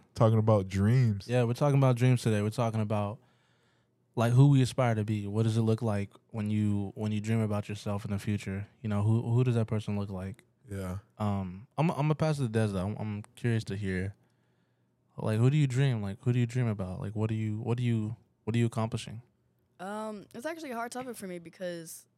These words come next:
Speaker 3: like, when I envision future in general, it's
Speaker 2: Yeah.
Speaker 3: hard to envision my own. Like, other
Speaker 2: Mm-hmm.
Speaker 3: people, I could probably see where they're gonna be in five years or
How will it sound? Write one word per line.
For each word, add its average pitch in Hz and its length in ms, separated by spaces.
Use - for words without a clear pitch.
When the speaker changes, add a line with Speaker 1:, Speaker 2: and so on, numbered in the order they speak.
Speaker 3:
like, 170 400
when 170 580
I 185 220
envision 170 520
future 214 520
in 160 180
general, 156 500
it's 110 200
Speaker 2:
Yeah. 208 60
Speaker 3:
hard 185 140
to 180 60
envision 165 320
my 147 160
own. 101 260
Like, 147 240
other 208 140
Speaker 2:
Mm-hmm. 214 120
Speaker 3:
people, 156 140
I 160 100
could 196 100
probably 175 220
see 170 100
where 160 140
they're 160 100
gonna 160 120
be 156 100
in 156 100
five 151 260
years 156 300
or 151 160